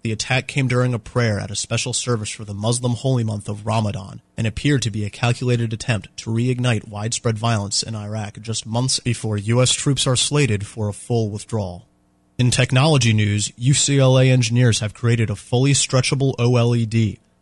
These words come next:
The O L E D, which stands for Organic Light Emitting Diode, was created when the researchers devised a way of creating a carbon nanotube and polymer electrode and layering it into a stretchable light-emitting plastic.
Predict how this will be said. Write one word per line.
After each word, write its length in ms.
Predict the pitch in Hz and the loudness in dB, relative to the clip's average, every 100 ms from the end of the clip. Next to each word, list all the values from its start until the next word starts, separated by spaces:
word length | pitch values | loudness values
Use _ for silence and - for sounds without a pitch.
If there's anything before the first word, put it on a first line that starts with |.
| _ _ - | _ _ -6
The 180 | 117 127 | 0 4
O 140 | 139 | 4
L 180 | 143 143 | 4 4
E 80 | 127 | 2
D, 300 | 123 120 101 | 4 2 2
which 280 | 104 107 | -2 -4
stands 280 | - 113 113 | -4 -4 -4
for 300 | - 113 110 | -2 -2 -2
Organic 560 | 120 110 107 117 131 - | -4 -6 -2 0 0 0
Light 260 | 110 123 | -2 -2
Emitting 320 | 113 123 120 104 | 0 0 2 0
Diode, 460 | 107 107 95 - - - | 0 -2 -4 -10 -16 -4
was 180 | 113 - | -2 -2
created 460 | - 120 120 101 | -2 0 0 -2
when 120 | 104 | -6
the 100 | 107 | -8
researchers 540 | 107 123 - 139 135 131 | -4 -4 -2 -4 -4 -6
devised 460 | 117 110 117 135 | -4 -2 0 0
a 60 | 143 | 0
way 420 | 131 143 120 104 _ - | 2 4 4 0 _ -12
of 140 | 113 | -12
creating 460 | - 120 120 117 113 | -4 0 2 2 -2
a 20 | |
carbon 420 | 107 - 131 135 | -6 -2 2 4
nanotube 540 | 131 139 135 - 131 120 | 4 2 0 0 -2 -2
and 160 | 113 110 | -6 -6
polymer 380 | - 135 139 | -2 2 2
electrode 600 | 131 127 131 - 107 101 110 _ _ - | 2 2 -2 -2 -4 -4 -10 _ _ -4
and 200 | 113 110 | -2 2
layering 460 | 127 165 127 104 | 4 6 4 2
it 160 | 95 - | -2 -6
into 220 | 113 104 | -6 -4
a 60 | 107 | -4
stretchable 520 | - 127 123 127 120 | -4 0 0 0 0
light-emitting 540 | 110 113 117 113 113 107 | 0 -2 0 0 0 -2
plastic. 540 | 107 101 - - - | -4 -4 -6 -8 -18